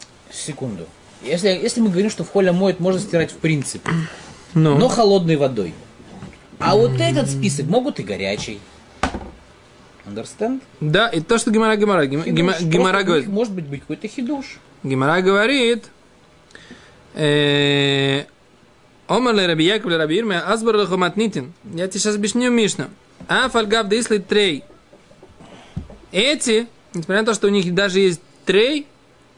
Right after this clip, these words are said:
Speaker 2: у
Speaker 1: Грешно.
Speaker 2: митанфе, да, два халата у них есть, и они грязные. Окей?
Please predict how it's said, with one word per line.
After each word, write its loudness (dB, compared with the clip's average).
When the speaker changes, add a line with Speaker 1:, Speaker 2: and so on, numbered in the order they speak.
Speaker 2:
у -16
Speaker 1:
Грешно. 2
Speaker 2:
митанфе, -2
да, 0
два 2
халата 0
у -4
них -10
есть, -8
и -4
они 2
грязные. 0
Окей? 0